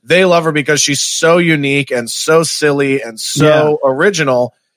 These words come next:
Speaker 1: and she's just flat out entertaining.
Speaker 2: Right.
Speaker 1: But y-, it takes a lot of fucking talent to be a Maria Bamford. And I don't
Speaker 2: Yeah,
Speaker 1: think a
Speaker 2: it
Speaker 1: lot
Speaker 2: does.
Speaker 1: of people can be that kind of comic. And I'm trying to think, like,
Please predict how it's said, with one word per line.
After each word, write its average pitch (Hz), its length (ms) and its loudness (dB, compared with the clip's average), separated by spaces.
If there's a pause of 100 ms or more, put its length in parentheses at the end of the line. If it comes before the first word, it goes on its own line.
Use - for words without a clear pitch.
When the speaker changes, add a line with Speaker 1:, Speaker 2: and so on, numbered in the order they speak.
(160)
Speaker 1:
and 147 280 -2
she's 143 260 0
just 131 300 -2
flat 127 340 0
out 117 160 2
entertaining. 113 560 -2 (400)
Speaker 2:
Right. - 140 -12
Speaker 1:
But 170 140 4 (100)
y-, 175 60 -4
it 196 300 2
takes 202 280 0
a 147 80 2
lot 160 340 0
of 156 80 -2
fucking 151 400 -2
talent 143 480 0 (120)
to 143 120 -2
be 135 240 0
a 131 80 2
Maria 123 380 0
Bamford. 113 640 -8
And 131 100 0
I 156 120 2
don't 165 100 2
Speaker 2:
Yeah, 170 160 4
Speaker 1:
think 151 80 2
a - 20 2
Speaker 2:
it 143 40 -2
Speaker 1:
lot 139 160 2
Speaker 2:
does. 131 200 0
Speaker 1:
of - 60 -20 (100)
people 147 320 0
can 127 220 -6
be 139 260 0
that 127 240 0
kind 123 220 -2
of 113 60 -8
comic. 147 420 -2
And 120 100 -4
I'm 123 100 -2
trying 170 200 0
to 143 100 -2
think, 143 240 -4
like, 127 240 2